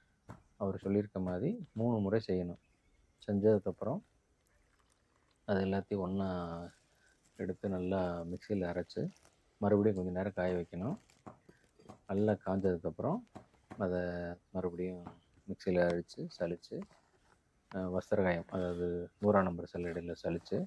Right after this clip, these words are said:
அதை கண்ணாடி பாத்திரத்துல போட்டு வச்சுக்கணும். அதை எப்படி சாப்பிடணும் அப்படின்னு சொல்றாருன்னா, காலையில ஆறு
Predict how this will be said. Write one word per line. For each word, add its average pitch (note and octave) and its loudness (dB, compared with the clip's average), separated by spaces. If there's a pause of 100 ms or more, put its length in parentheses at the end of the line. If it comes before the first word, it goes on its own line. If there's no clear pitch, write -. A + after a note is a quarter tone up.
(600)
அதை F#2 0
கண்ணாடி G#2 2
பாத்திரத்துல F2+ -4
போட்டு G2+ -4
வச்சுக்கணும். F2+ -6 (1000)
அதை F#2 4
எப்படி A2+ 2
சாப்பிடணும் F#2 -2
அப்படின்னு F2+ -8
சொல்றாருன்னா, F2+ -2 (1200)
காலையில G#2 0
ஆறு F#2+ 0